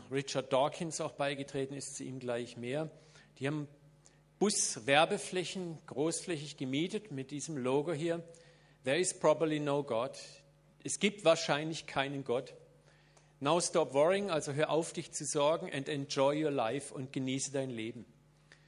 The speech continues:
Nicht lange darauf haben die Christen <laughs> dagegen gehalten und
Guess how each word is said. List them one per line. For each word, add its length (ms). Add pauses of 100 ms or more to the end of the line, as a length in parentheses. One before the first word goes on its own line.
(280)
Nicht 180
lange 280
darauf 500
haben 200
die 120
Christen 640 (560)
<laughs> 640 (680)
dagegen 420
gehalten 540
und 180